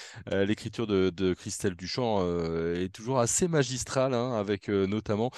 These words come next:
euh, ce qui est, ce qui est intéressant, et ça rejoint un petit peu ton livre, Sonia, c'est qu'on, là aussi, on a une jeune femme, euh, qui est enlevée, sauf... Sauf qu'en fait, euh, eh ben, les mois passent et que l'enquête, euh,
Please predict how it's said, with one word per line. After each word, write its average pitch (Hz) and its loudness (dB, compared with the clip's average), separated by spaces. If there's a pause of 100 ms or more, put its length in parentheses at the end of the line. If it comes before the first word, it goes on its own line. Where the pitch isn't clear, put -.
(380)
euh, 98 6
ce - -2
qui - 2
est, - 2
ce - 0
qui 107 4
est 98 10
intéressant, 113 6
et 131 4
ça 117 2
rejoint 117 2
un 151 -2
petit 135 -6
peu 123 0
ton 113 -4
livre, 120 -2
Sonia, 113 0 (300)
c'est - 0
qu'on, 113 4
là 127 10
aussi, 127 2
on 123 0
a 110 6
une 135 -2
jeune 135 4
femme, 120 0 (100)
euh, 90 -4
qui - 0
est 104 0
enlevée, 98 0 (340)
sauf... - 4 (140)
Sauf - -4
qu'en 113 -2
fait, - 0 (320)
euh, 95 4
eh 101 -2
ben, 101 4
les 92 2
mois 101 2
passent 110 -2
et 95 -2
que - -8
l'enquête, 92 -4
euh, 87 0